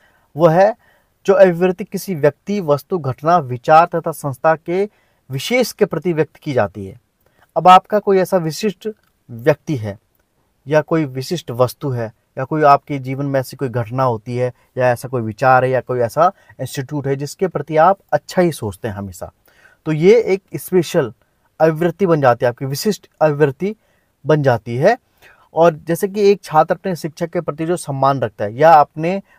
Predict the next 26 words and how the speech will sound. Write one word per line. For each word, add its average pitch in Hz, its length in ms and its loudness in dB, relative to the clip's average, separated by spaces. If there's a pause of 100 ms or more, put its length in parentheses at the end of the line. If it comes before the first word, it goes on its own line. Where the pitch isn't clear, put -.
माता 147 260 2
पिता 170 280 -2
के 175 380 -4
प्रति 160 320 -10
जो 175 340 -4 (260)
बालक 143 380 6
या 165 80 0
बालिका 131 360 0
जो 165 120 -4
सम्मान 139 580 0
रखते 117 260 -6
हैं, 101 140 -12 (280)
वो 180 460 4 (360)
एक 160 140 -8
विशिष्ट 127 420 -8
अभिवृत्ति 123 500 -2
है 92 140 -14 (1300)
और 160 100 2
आगे 165 300 4
चल 180 160 -4
के 185 100 -6
यही 160 360 -4 (600)
विशिष्ट 156 380 -4
अभिवृत्ति 139 580 -2
कहलाती 123 580 2
है। 90 140 -18